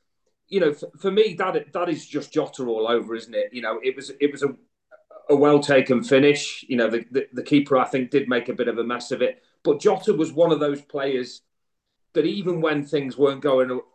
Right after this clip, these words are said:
going necessarily right, he was still everywhere. He was still constantly trying to get himself involved. And I think his game's come on a little bit, really, Jota. I think gone are the days now where you'd sit there and go, "I, oh, God, I'd forgotten he was playing,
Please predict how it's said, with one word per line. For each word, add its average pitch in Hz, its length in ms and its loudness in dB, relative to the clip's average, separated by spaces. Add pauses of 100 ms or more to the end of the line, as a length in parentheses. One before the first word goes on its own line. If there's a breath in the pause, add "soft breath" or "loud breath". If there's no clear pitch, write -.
(400)
going 143 300 4
necessarily 131 640 -2
right, 127 360 0 (400)
he 175 140 -10
was 175 160 -10
still 226 300 2
everywhere. 185 840 -4 (320)
He 170 120 -4
was 170 140 -2
still 208 520 2 (560)
constantly 208 560 -2
trying 175 300 -2
to 147 60 2
get 165 160 0
himself 151 420 -2
involved. 160 460 -2
And 190 100 -6
I 254 140 -2
think 254 200 -8
his 240 160 -14
game's 220 420 0
come 180 220 -6
on 196 120 -2
a 247 40 4
little 220 240 2
bit, 175 200 -2
really, 117 300 -4
Jota. 104 460 -12
I 190 100 -2
think 190 360 -2 (640)
gone 226 200 2
are 233 40 4
the 214 120 2
days 185 300 0
now 160 260 -2
where 139 460 -2 (280)
you'd 156 200 -4
sit - 240 0
there 147 140 2
and 131 100 -6
go, 120 300 -4
"I, 147 160 -8
oh, 165 240 -4
God, 165 240 2
I'd - 120 -2
forgotten 139 280 0
he 123 60 -2
was 117 140 -6
playing, 151 400 -2